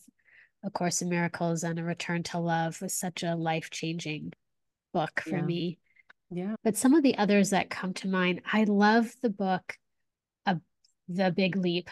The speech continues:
Speaker 1: by Gay Hendricks. I think that's, like, mandatory reading for a happy life.
Speaker 2: Oh, good.
Speaker 1: Um, and I love Rachel Rodgers. She wrote a book called We Should All Be Millionaires.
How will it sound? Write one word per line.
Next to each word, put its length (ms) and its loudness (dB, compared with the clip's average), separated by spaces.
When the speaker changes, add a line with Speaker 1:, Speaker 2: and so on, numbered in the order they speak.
Speaker 1:
by 140 2
Gay 200 0
Hendricks. 640 -2
I 100 -2
think 240 -4
that's, 260 -2
like, 320 -4
mandatory 680 2
reading 360 -2
for 160 -2
a 80 4
happy 320 0
life. 360 -2
Speaker 2:
Oh, 380 -4
good. 360 -6
Speaker 1:
Um, 460 6
and 760 2
I 100 4
love 360 6
Rachel 360 0
Rodgers. 720 0
She 240 -4
wrote 200 0
a 60 2
book 400 -6
called 420 0
We 180 -2
Should 260 -4
All 140 2
Be 140 -2
Millionaires. 840 -2